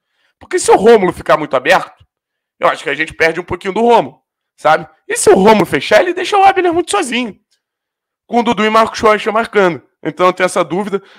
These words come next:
No lado direito eu também tenho uma dúvida. Será que o Canóbio vem pra dentro e vai deixar o corredor com o Orihuela?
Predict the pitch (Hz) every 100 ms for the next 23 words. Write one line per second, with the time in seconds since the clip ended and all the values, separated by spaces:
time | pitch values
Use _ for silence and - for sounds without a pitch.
0 | - 233 226 202 208 196 196 185 180 165
1 | 214 202 180 160 139 175 180 185 _ _
2 | _ _ _ - 202 208 208 202 185 175
3 | 156 135 165 170 156 139 165 160 135 160
4 | 160 139 160 - 147 147 147 139 131 120
5 | 135 185 127